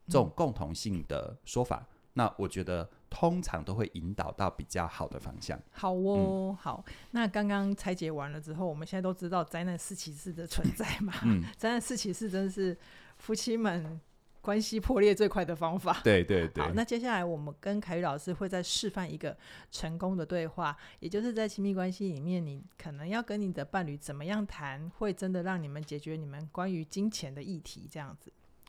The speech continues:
Speaker 2: 好哦，
Speaker 1: 嗯。
Speaker 2: 三秒钟进入状况。哎。
Speaker 1: 三、二、一，来。
Speaker 2: 凯宇，我们最近都发现月底钱不太够用，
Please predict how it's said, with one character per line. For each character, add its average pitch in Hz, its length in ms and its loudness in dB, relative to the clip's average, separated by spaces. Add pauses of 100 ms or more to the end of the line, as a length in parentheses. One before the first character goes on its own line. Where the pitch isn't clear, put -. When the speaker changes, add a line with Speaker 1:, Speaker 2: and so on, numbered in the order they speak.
Speaker 2:
好 175 140 2
哦， 214 340 8 (120)
Speaker 1:
嗯。 262 60 6
Speaker 2:
三 208 100 6
秒 190 180 2
钟 190 400 -2
进 190 240 0
入 175 260 2 (720)
状 170 200 2
况。 151 240 0 (340)
哎。 117 100 0
Speaker 1:
三、 107 260 8 (160)
二、 98 300 2 (140)
一， 104 180 2 (200)
来。 123 200 10 (640)
Speaker 2:
凯 202 180 0
宇， 170 320 2 (160)
我 156 100 -6
们 185 120 2
最 254 120 -4
近 247 160 0
都 214 140 0
发 196 260 -4
现 196 300 -6
月 214 180 0
底 127 200 -8
钱 147 260 -12
不 - 100 -14
太 156 220 -10
够 147 300 -6
用， 147 200 -10